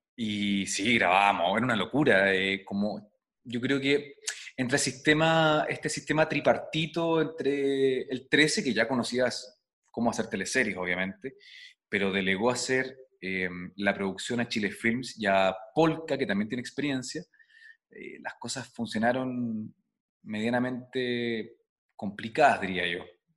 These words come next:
Nos entregaban, para que se hagan una idea, nos entregaban los horarios de grabación la noche anterior para el día siguiente y así sucesivamente. No había un plan de rodaje o de grabación para la semana, era día a día.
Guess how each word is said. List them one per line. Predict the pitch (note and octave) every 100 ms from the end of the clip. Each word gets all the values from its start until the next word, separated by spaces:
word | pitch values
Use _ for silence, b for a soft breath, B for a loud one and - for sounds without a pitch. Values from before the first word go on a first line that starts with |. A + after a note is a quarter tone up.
| _ _
Nos | - G2+
entregaban, | G2+ G#2+ A2+ A#2+ A#2+ A#2 - B B B _ _ _
para | - A2+
que | A#2
se | B2+
hagan | D#3
una | C#3+ A2+
idea, | A#2 D#3
nos | A2+ G#2+
entregaban | G2+ A2 A#2 B2+ B2+
los | A2
horarios | G#2 A2 C3 C3
de | A#2+
grabación | A2+ G2 F#2 - A#2 C3 E3+ G3+ - _ _ _ _ _ _ _ _ _ _ -
la | A2+
noche | A#2 D3+ -
anterior | D#3 - A#2 C3 E3+ F#3
para | - B2+
el | A#2+
día | C3
siguiente | B2+ A#2 A#2 D3 D#3+ -
y | E3+
así | B2+ D3
sucesivamente. | C#3 C3 C#3 C3+ C#3 A2 - F2+ -
No | A2
había | A2+ C#3+
un | C#3 -
plan | C#3 D3
de | D3
rodaje | C3 B2+ C3+ - - C3+ B2+
o | A2 G#2+
de | G#2+
grabación | G#2+ G2+ - B2 B2 B2 B2 A#2+ _
para | - G#2+
la | G2+
semana, | - A2+ B2+ F2+ - _ -
era | B2+
día | A#2+ C#3+ C#3+
a |
día. | A2 C#3+ A2+